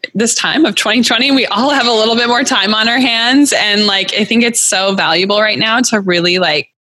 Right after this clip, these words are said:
take a step back and, like, figure out, you know, why we're doing what we're doing. You know, I think we've all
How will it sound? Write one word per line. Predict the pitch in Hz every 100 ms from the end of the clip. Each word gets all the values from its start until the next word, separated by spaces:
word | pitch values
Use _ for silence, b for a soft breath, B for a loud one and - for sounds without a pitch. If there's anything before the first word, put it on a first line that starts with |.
| _ _ _ _ _ _
take | - 202
a | 196
step | 196 202 180
back | 160 143 170 226 233
and, | 208
like, | 160 -
figure | - 180 180 180
out, | 175 175 170 165 -
you | 185
know, | 170 165
why | 165 160 180
we're | 240
doing | 220 170 170 175
what | 160
we're | 175 170
doing. | 160 151 147 170 202 226 226 208 -
You | 175
know, | 165
I | 175
think | 185
we've | 170 165 160
all | 156 156